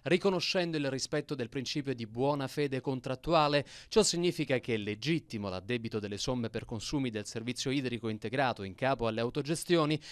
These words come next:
e quindi il taglio della fornitura per mancata corresponsione ad A Q P degli importi fatturati. Il contenzioso parte da lontano, dal duemiladodici,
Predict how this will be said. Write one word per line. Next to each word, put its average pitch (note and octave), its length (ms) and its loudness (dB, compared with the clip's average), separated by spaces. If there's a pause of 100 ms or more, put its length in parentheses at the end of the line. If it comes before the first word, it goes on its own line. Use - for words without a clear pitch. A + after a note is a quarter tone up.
(120)
e A3 140 6
quindi G#2+ 420 0
il D#3+ 160 -2
taglio C3 260 4
della G#2 180 -2
fornitura A2+ 500 -4
per A2 160 -4
mancata A#2+ 400 -4
corresponsione A#2+ 1000 2
ad F2+ 80 -8
A A2+ 100 0
Q - 180 -4
P G2+ 200 -4 (200)
degli E3+ 200 0
importi B2+ 420 -2
fatturati. C#3 680 0 (500)
Il G3+ 100 4
contenzioso D#3+ 520 6
parte A#2+ 280 2
da A2+ 80 2
lontano, C3 540 4
dal A#2 120 2
duemiladodici, B2 760 2